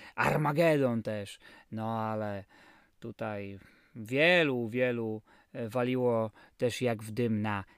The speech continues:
Zachrańte wojna Ryana. Nie muszę mówić, e, że chodzi o słynny film Stevena Spielberga. No ale w tym, e, samym roku pojawia się w kinach też Zabić Sekala, tak? Słynny czeskosłowacko-polsko-francuski dramat wojenny z Olafem,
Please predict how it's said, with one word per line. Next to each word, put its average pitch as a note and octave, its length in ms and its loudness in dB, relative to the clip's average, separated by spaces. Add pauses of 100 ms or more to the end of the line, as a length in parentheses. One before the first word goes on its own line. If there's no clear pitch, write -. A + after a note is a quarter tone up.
Zachrańte D3+ 1040 2
wojna C#3 680 0
Ryana. C3+ 800 -2 (460)
Nie B2 80 -8
muszę A2+ 360 -6
mówić, G2+ 500 -12 (380)
e, B2 220 -14
że A#2 180 -12
chodzi G2 380 -10
o F#2 160 -12 (380)
słynny A2 460 -6
film G#2+ 220 -8
Stevena G#2+ 640 -6
Spielberga. G#2+ 600 -6 (420)
No F#3+ 200 2
ale F#3 200 4
w - 60 -8
tym, F#3+ 260 0
e, F#3 220 -2
samym F#3 260 0
roku E3 240 -4
pojawia E3 300 2
się D#3+ 140 -6
w - 60 -16
kinach E3 260 -4
też D#3 180 -2
Zabić D#3 300 -2
Sekala, D3+ 580 0
tak? D3+ 380 -2
Słynny C#3 360 -4
czeskosłowacko-polsko-francuski D3 3000 4
dramat C3 320 -6
wojenny B2 600 -8
z A2+ 120 -10
Olafem, B2 460 -6